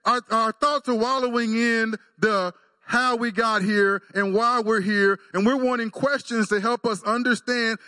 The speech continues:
and explain the situation so we can get our minds around it. And God is saying, "You're in this situation, but that is not your destination." All right?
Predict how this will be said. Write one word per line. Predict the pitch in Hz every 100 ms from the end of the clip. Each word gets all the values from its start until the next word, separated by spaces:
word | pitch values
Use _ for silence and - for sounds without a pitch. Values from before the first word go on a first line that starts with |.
| -
and | 202
explain | 196 - 240 262 269
the | 226
situation | 208 208 190 175 165 131 143 151 _ _ _ _ _ _ _ _
so | - 247
we | 269
can | 247 254
get | 254
our | 247
minds | 247 269 262 233
around | 214 208 175 151
it. | 120 104 _ _ _ _ _ _ _ -
And | 226
God | 190 311 330
is | 269
saying, | - 254 240 233 233 _ -
"You're | 233 277 311
in | 320
this | 302 -
situation, | 277 254 254 254 247 - 247 - -
but | 247
that | 294 285
is | 226
not | 240 277 254
your | 240 233
destination." | 196 220 - 214 214 233 - 147 104 _ _ _ _ _ _ _ _ _ _ _ _ -
All | 214
right? | 233 269